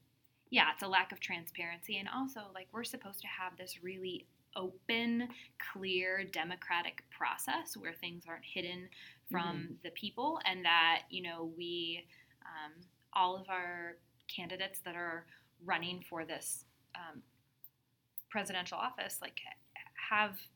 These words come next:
Speaker 1: equal opportunity, and that there isn't somebody, like, on the D L trying to dig up dirt. And it's really scary to think about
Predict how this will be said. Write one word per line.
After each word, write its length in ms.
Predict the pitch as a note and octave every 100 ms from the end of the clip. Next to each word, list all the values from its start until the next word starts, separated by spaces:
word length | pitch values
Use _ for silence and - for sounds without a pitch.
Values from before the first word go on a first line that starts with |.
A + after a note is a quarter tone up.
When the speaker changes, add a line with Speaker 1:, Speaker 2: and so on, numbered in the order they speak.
| _ _ _ _ _ -
Speaker 1:
equal 260 | C#4 C4+
opportunity, 800 | B3 A3+ G#3 - C#4 D#4+ E4+ F#4 -
and 300 | - A3 G#3+
that 320 | G3+ F#3 -
there 120 | G#3
isn't 320 | - G#3+ G#3 -
somebody, 340 | G#3 F#3+ G3
like, 200 | F3 D#3 -
on 240 | E3+ E3+
the 80 | E3+
D 260 | D#3 E3 D#3+
L 320 | - - D2
trying 240 | - F#3+ F3+
to 100 | -
dig 180 | F3 D#3
up 140 | -
dirt. 280 | F3+ C3+ -
And 140 | A3 A3
it's 180 | A3+ A3+
really 400 | A#3 A3 G#3 G3+
scary 420 | - C3+ E3 C#3+
to 140 | -
think 200 | - E3+
about 320 | - E3 D#3+